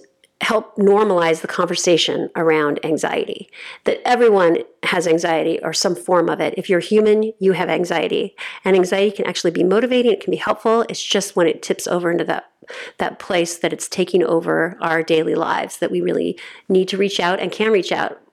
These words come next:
because there's a lot of help and there's definitely hope. Anxiety is treatable.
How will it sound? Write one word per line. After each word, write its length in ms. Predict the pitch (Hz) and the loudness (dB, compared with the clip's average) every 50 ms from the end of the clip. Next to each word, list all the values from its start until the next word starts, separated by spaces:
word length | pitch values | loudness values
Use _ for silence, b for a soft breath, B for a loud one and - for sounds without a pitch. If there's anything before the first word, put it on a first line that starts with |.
| _ _ - | _ _ -8
because 220 | 190 - 190 180 | -4 -2 -2 0
there's 180 | 185 185 165 170 | 0 0 0 -2
a 40 | |
lot 320 | 151 156 175 170 160 170 202 | -4 -2 -2 0 0 0 -2
of 80 | 180 | -2
help 320 | 190 190 165 165 - - - - B B B B B B B _ _ | -2 -2 -2 -2 -4 -8 -16 -20 B B B B B B B _ _
and 160 | - 180 170 | -2 0 2
there's 220 | 170 160 156 160 165 | 4 4 2 2 0
definitely 400 | 175 - 175 160 - 180 - 165 | -2 -4 -4 -4 -2 -4 -4 -2
hope. 340 | 165 175 - - - - - B B B B B - | -2 -2 -4 -4 -6 -10 -16 B B B B B 0
Anxiety 460 | 180 185 175 180 165 156 151 - - | 0 2 2 2 0 0 -2 -2 -4
is 100 | - - | -4 -4
treatable. 540 | - - - - 254 262 214 - - - | -6 -6 -2 0 0 0 0 -4 -8 -8